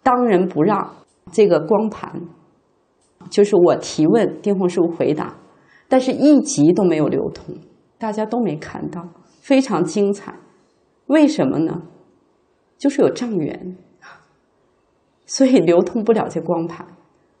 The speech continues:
到现在还在那个我们内部的母盘在这存着呢。我早年在这个大连讲课，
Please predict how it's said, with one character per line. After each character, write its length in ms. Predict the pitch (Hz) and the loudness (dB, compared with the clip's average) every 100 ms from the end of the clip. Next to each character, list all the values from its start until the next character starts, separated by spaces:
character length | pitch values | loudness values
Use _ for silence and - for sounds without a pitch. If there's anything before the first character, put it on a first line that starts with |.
| _ _ _ _ | _ _ _ _
到 140 | 226 | 0
现 200 | 254 269 | 2 2
在 360 | 254 285 240 - | 4 2 0 -8
还 140 | - 196 | -8 -4
在 220 | 185 156 | -2 -2
那 160 | 170 180 | 2 2
个 200 | 175 156 | 2 2
我 140 | 151 | 2
们 320 | 139 147 175 175 - _ _ _ | 2 2 0 -4 -16 _ _ _
内 220 | 247 233 | -2 0
部 160 | 190 190 | 0 0
的 80 | 175 | 0
母 220 | 165 131 | 0 -4
盘 280 | - 156 165 | -6 -8 -6
在 120 | 170 | -6
这 120 | 147 | -8
存 380 | 151 - 151 143 | -12 -10 -10 -8
着 100 | 175 | -10
呢。 160 | 160 165 - _ _ _ _ _ _ _ _ _ _ _ _ _ _ _ | -12 -16 -20 _ _ _ _ _ _ _ _ _ _ _ _ _ _ _
我 100 | 240 | 0
早 280 | 240 226 156 | 2 4 4
年 340 | 165 165 180 | 4 4 4
在 260 | 208 226 143 | 4 2 2
这 140 | 143 | 2
个 80 | 180 | 2
大 200 | 190 - | 4 2
连 200 | 175 165 | 2 2
讲 260 | - 185 175 | 0 -2 -4
课， 360 | - 175 143 | -6 -6 -6